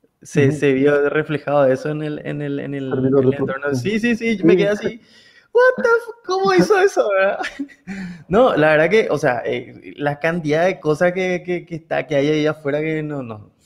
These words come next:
Speaker 1: ni me he dado idea. Yo, yo estaba ahí con, con mi, con mi, ¿cómo es? En mi, en mi servidor acá en mi Bitnami, ¿sabes qué? Estoy,
Speaker 2: Ajá.
Speaker 1: pero estoy a-, años luz,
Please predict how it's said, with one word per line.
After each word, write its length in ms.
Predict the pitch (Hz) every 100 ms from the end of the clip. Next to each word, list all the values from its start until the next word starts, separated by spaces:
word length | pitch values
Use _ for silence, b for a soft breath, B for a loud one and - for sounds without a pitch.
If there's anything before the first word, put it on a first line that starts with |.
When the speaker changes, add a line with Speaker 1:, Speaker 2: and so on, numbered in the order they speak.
| b b _
Speaker 1:
ni 400 | 123 123 127 139
me 80 | 143
he 40 |
dado 180 | 131 151
idea. 440 | 131 135 131 120
Yo, 120 | 117 139
yo 180 | 135
estaba 240 | 151 151 156
ahí 160 | 147
con, 240 | 151 160 151
con 100 | 156
mi, 220 | 160 156 B B B _
con 160 | 147
mi, 440 | 151 151 151 147 139
¿cómo 240 | 165 180
es? 160 | 175 190
En 100 | 160
mi, 380 | 160 160 156 151
en 140 | 147 151
mi 80 |
servidor 440 | 151 170 156 139 151
acá 220 | 151 147
en 80 | 156
mi 140 | 170
Bitnami, 680 | 165 135 135 151 180 196 202
¿sabes 260 | - 143 147
qué? 80 |
Estoy, 260 | 160 147 156
Speaker 2:
Ajá. 420 | 170 - _ _
Speaker 1:
pero 160 | - 123
estoy 220 | 120 113
a-, 460 | - - - _ -
años 240 | 180 185
luz, 260 | 151 185 220